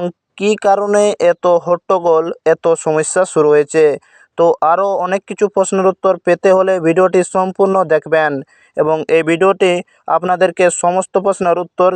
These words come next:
জানাবো। বর্তমান ওয়াকফ বিলের চল্লিশ নম্বর ধারা আইন অনুযায়ী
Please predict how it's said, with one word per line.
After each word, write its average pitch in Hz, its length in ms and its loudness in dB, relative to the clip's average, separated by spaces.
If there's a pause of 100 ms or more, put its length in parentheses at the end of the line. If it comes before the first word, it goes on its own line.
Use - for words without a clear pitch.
(280)
জানাবো। 151 400 0 (160)
বর্তমান 208 640 -2
ওয়াকফ 175 500 -2
বিলের 185 360 0 (120)
চল্লিশ 180 460 -2
নম্বর 202 320 0 (140)
ধারা 175 320 0 (520)
আইন 180 320 -4
অনুযায়ী 202 420 2